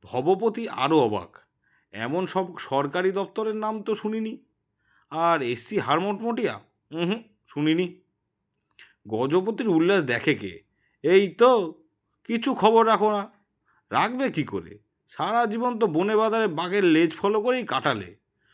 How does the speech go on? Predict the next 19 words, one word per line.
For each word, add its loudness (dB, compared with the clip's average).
শুনে 0
রাখো, 4
এমন -4
দপ্তর 0
একটা -4
আছে, 0
তবে -4
গোপনীয় 0
দপ্তর, -2
তাই -10
কেউ -4
জানে -4
না। -6
আমার -2
ভাগ্নের -4
খাতিরেই 0
আমি -4
জেনেছি। -4
উহুম, 8